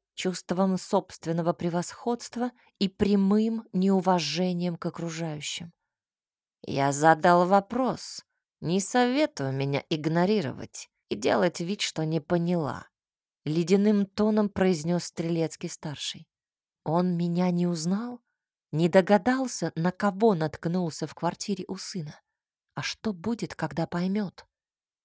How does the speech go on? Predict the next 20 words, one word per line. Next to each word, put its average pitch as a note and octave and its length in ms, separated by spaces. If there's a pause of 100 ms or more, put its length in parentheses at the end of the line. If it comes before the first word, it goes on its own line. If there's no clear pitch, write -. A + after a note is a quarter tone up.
(100)
Большой G3 340
банный G3 360
халат G3+ 480
скрывал F#3+ 480
фигуру, F3+ 560 (140)
не G#3 100
позволяя G#3+ 560
разглядеть G3+ 500
животик, G3+ 640 (220)
а F#3+ 100
тюрбан A3+ 560
из - 120
полотенца G3+ 580
на F#3+ 120
голове F3+ 360
скрадывал G#3 560
прическу - 720
и - 140
цвет D3 400
волос. D3 420